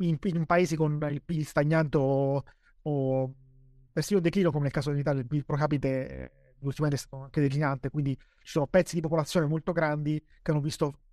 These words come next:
fare dei passi indietro nella propria condizione di vita, eh, in modo sostanziale, quindi, eh, questa cosa chiaramente porta dei contraccolpi.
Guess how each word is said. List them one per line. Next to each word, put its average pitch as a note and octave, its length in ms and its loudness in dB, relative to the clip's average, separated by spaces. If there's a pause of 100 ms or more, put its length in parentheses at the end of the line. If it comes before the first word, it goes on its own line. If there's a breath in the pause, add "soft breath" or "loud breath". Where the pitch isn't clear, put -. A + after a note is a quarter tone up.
fare D#3+ 300 2
dei D3 120 0
passi D3 260 -2
indietro D3 420 0
nella C#3 120 -2
propria C#3+ 220 -6
condizione C#3+ 360 -2
di D3+ 80 0
vita, D3 340 0 (400 loud breath)
eh, C3 640 0 (680)
in D#3+ 120 -2
modo D#3 200 0
sostanziale, C#3 540 0
quindi, C#3+ 300 -2 (360 soft breath)
eh, C#3 240 -4
questa D#3+ 180 -2
cosa D3 220 0
chiaramente C#3 360 0
porta D3 280 -2
dei C#3+ 80 -2
contraccolpi. C#3 640 -6